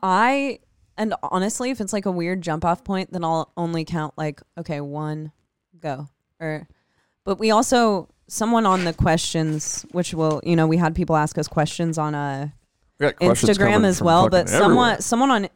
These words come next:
Speaker 1: Instagram asked us what we hear in our ears when we use in-ear monitors. And, um, so what I hear in my ears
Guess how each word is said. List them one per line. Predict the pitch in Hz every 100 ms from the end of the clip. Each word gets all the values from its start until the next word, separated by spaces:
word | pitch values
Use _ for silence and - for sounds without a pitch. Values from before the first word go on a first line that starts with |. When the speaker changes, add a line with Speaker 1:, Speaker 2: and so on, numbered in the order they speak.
| -
Speaker 1:
Instagram | 185 190 - 170 160 156 151 156 175 190 196 196 _ _ _ _ _ _ _ _ _ _ _ -
asked | 170 208 - -
us | 214 214 -
what | 190 196 -
we | 190 190
hear | 175 - 185 196
in | 196 175
our | 170 160 -
ears | 165 175 160 127 - - - - _ -
when | 180
we | 160
use | 160 170 170 -
in-ear | 160 160 170
monitors. | 180 180 190 196 196 - - -
And, | 175 175
um, | 170 160 151 151 _ _ _ - _ _ _ _ _ _
so | - - 175 170 - _ _ _
what | 190 175 196
I | 220
hear | 202 208
in | 208
my | 185 175
ears | 185 190 196 - -